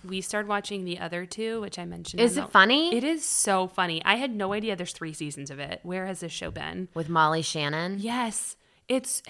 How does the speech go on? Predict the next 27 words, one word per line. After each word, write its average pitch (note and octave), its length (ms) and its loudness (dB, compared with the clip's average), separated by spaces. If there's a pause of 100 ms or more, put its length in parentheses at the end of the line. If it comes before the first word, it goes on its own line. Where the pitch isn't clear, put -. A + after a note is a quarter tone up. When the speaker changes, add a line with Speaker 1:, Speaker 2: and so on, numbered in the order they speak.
Speaker 1:
hysterical. F3+ 1000 -4
Brian G3+ 320 0
and A3+ 140 -2
I F#3 120 2
fully, G#3 600 0
this F#3+ 240 -6
is G3+ 100 -4
our G3+ 120 -2
feel-good F3 360 -4
show. E3+ 200 -2
We E3+ 80 -4
watch E3 240 -4
it E3+ 40 -8
every F3+ 280 -2
night, E3 280 -2
like, D#3+ 100 -4 (120)
two C#3+ 200 0
Speaker 2:
Mm-hmm. - 40 0
Speaker 1:
episodes E3 540 -4
just - 220 -10
to - 80 -8
laugh. A2 440 -4
Speaker 2:
Mm-hmm. E3 440 -2 (200)
Speaker 1:
It G#3 100 -18
is G3+ 80 -10
so F3+ 460 -6
good. E3 460 -8